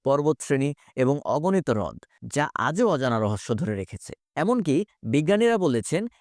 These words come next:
এই বরফের নিচে এমন জীবনের অস্তিত্ব থাকতে পারে যা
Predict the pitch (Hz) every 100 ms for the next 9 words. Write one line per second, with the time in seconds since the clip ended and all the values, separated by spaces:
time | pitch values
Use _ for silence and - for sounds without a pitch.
0 | - 185 220 185 170 147 143 120 110 170
1 | 104 131 220 220 220 208 208 180 151 208
2 | 196 170 131 - 98 95 175 226 _ -
3 | 120